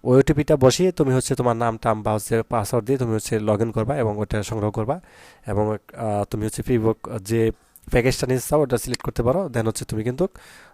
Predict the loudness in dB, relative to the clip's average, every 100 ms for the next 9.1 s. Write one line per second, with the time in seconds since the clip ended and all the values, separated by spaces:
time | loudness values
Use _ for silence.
0 | -12 2 2 2 -2 -2 -2 -4 -6 -6
1 | -4 -2 -4 -2 0 0 -4 -4 -4 -4
2 | -6 -8 -4 -4 -4 -6 0 0 0 -2
3 | -8 -8 -6 -6 -10 _ -20 _ _ -4
4 | -2 -2 -4 -6 -4 -6 -6 -14 _ _
5 | -20 -16 -12 0 2 2 -2 _ -8 -2
6 | 0 0 -2 -2 -2 -2 -2 -2 -2 -4
7 | -2 -2 0 0 2 0 0 -4 -8 -6
8 | -6 -4 -6 -6 -4 -6 -4 -4 -2 -2